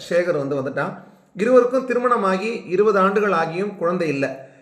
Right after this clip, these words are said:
இது ஒரு பெரிய மன உளைச்சலாவே அவங்களுக்கு வந்து இருந்தது. சேகருக்கு அலுவலகம் முடிந்து வீடு திரும்பி கொண்டிருக்கக்கூடிய அந்த நேரத்துல, அதாவது, சில வேலைகளை வந்து தவறா செஞ்சதுனால அவருடைய மேலதிகாரி வந்து கடுமையா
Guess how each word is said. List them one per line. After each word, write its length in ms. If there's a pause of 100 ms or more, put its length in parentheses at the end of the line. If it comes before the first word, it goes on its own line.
(140)
இது 160
ஒரு 140
பெரிய 320
மன 220
உளைச்சலாவே 600
அவங்களுக்கு 260
வந்து 180
இருந்தது. 640 (240)
சேகருக்கு 720
அலுவலகம் 480
முடிந்து 300
வீடு 240
திரும்பி 720
கொண்டிருக்கக்கூடிய 540
அந்த 220
நேரத்துல, 360 (720)
அதாவது, 640 (320)
சில 280
வேலைகளை 460
வந்து 320
தவறா 380
செஞ்சதுனால 600 (460)
அவருடைய 400
மேலதிகாரி 720
வந்து 360
கடுமையா 360